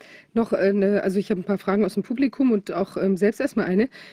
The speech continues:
Dies wirkt ja jetzt so, wenn man das anschaut, was da im Moment angedacht ist, ähm, jetzt mal ganz unabhängig von der Frage, wie notwendig das Einsparen von C O zwei nun wirklich ist oder nicht ist.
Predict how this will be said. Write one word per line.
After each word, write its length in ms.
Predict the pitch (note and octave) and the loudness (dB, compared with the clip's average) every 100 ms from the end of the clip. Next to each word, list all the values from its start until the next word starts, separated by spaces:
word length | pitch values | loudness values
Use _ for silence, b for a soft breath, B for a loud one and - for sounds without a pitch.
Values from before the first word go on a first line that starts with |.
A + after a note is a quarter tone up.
| B - | B -2
Dies 300 | G3+ - - | -2 -4 -2
wirkt 260 | G3+ A#3 - | -2 0 0
ja 120 | A#3+ | 2
jetzt 280 | A3 A3 - | 2 0 0
so, 220 | G#3+ G3+ | 0 2
wenn 100 | G3+ | 2
man 220 | G3 G3 | 4 2
das 320 | G3 - - | 0 -2 -8
anschaut, 500 | - F3+ A3+ C4 G#3+ | -2 0 0 0 0
was 120 | A3 | 0
da 80 | - | 2
im 60 | G#3+ | 4
Moment 320 | G3+ G3 F#3 | 4 2 0
angedacht 540 | F3 A3+ A3+ A#3 - | 2 2 2 0 -2
ist, 380 | - G#3 - - | -2 -2 -2 -6
ähm, 260 | - G3 G3 | 0 2 2
jetzt 160 | G3 - | 2 2
mal 60 | |
ganz 160 | G3 G3 | 2 4
unabhängig 440 | A3 A3 A3+ G3+ - | 4 2 2 0 2
von 140 | G3 | 0
der 100 | F#3+ | 0
Frage, 460 | - F#3 G3 G3+ F3 | 0 0 2 0 2
wie 260 | G3 G3 B B B B | 2 2 B B B B
notwendig 600 | G3 G#3 - G#3 G3+ G3 | 2 2 4 2 4 0
das 180 | - F#3+ | -2 -2
Einsparen 640 | - F3+ - - F#3+ F#3+ F#3+ | 0 0 0 2 2 2 0
von 200 | G#3 F#3+ | 0 0
C 180 | - F#3+ | 4 4
O 60 | |
zwei 400 | F#3+ - F#3 F#3 | 2 -2 2 4
nun 420 | G3 F#3+ G3 G3 F3 | 4 4 4 4 2
wirklich 300 | G3 F#3 G3 | 0 0 0
ist 240 | A#3 - | -2 0
oder 160 | F3+ F#3 | 2 4
nicht 220 | A3+ - | 2 0
ist. 200 | A#3+ | -4